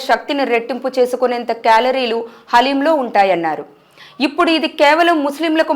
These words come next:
మాత్రమే కాకుండా అన్ని వర్గాల ప్రజలకు ప్రీతికరమైన వంటకంగా ప్రాచుర్యం పొందుతుందని చెప్పుకొచ్చారు. మాంసంతో పాటుగా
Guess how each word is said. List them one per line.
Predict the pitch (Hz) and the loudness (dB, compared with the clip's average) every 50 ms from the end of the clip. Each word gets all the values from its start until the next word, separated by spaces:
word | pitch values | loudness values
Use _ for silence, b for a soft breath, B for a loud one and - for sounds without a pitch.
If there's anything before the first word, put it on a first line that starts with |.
| 277 | 4
మాత్రమే | 285 302 294 302 330 311 311 311 302 294 | 4 4 2 0 -2 0 0 0 2 4
కాకుండా | 269 285 285 277 262 262 254 247 254 - - 247 | 4 4 4 2 -2 2 4 4 4 4 2 0
అన్ని | 247 269 277 285 254 | 0 0 -2 0 2
వర్గాల | 254 254 240 277 285 285 277 269 277 | 2 2 2 2 2 2 2 0 0
ప్రజలకు | 254 247 247 247 240 233 240 240 233 240 B B B B B - | 0 0 2 0 0 0 0 -2 -2 -2 B B B B B -2
ప్రీతికరమైన | 277 311 330 - 339 - 320 302 302 294 302 302 285 269 247 | 0 0 0 0 0 2 2 2 4 2 2 0 0 2 2
వంటకంగా | 247 240 247 254 254 262 262 269 254 269 262 262 262 | 0 0 0 0 0 0 0 2 2 2 2 4 4
ప్రాచుర్యం | 240 233 240 240 262 233 247 262 262 247 262 | 2 2 2 2 -2 -4 -2 -2 -4 0 0
పొందుతుందని | 233 233 233 233 262 262 254 254 269 302 311 - | -2 -2 -2 -4 -4 -4 -2 -2 -4 -4 -2 -2
చెప్పుకొచ్చారు. | 262 226 - 214 - 196 190 196 - 170 147 139 - - - _ _ _ _ b b b b b b b 202 | -4 -4 -4 -4 -6 -8 -8 -6 -6 -6 -4 -4 -6 -12 -16 _ _ _ _ b b b b b b b 4
మాంసంతో | 208 220 247 262 269 277 254 - 277 262 254 - | 4 4 4 4 0 -2 -2 2 0 0 2 4
పాటుగా | 247 240 240 262 254 262 277 | 4 4 4 2 2 4 6